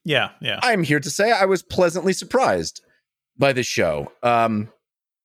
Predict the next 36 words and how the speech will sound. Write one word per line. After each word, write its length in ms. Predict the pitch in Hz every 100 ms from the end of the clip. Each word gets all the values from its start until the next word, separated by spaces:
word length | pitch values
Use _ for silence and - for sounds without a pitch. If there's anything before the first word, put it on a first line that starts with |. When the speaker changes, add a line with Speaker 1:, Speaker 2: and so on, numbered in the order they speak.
| _ _ _ -
Speaker 2:
it's, 360 | 131 139 - 165
uh, 160 | 143
I 60 | 131
think 160 | 139 139
it's 100 | -
really 240 | 110 131
well 200 | 135 117
cast. 680 | - - 110 165 240 - - - _ _ -
I 120 | 110
think 260 | 113 135 -
it, 200 | 117 117
the 80 | 107
first 260 | - 190 180
episode, 300 | 180 147 110
at 100 | 98
least, 460 | 98 92 - - _ _ 85
and 240 | 85 87 -
I, 140 | 120 -
again, 420 | 123 160 107 101 - _ _ _ _ _ _ _ _ -
take 140 | 107
it 20 |
with 100 | 135
a 40 | 135
grain 180 | 165
of 40 | 165
salt 240 | 220 147
'cause 120 | 135 123
I'm 100 | 139
a 60 |
ringer 300 | 147 202 127
here, 260 | 110 101 95
but 320 | 90 107 104 - 76
really 380 | 98 143 226 233
well 160 | 254
directed. 640 | 220 214 320 - 143 - -
Like, 160 | 127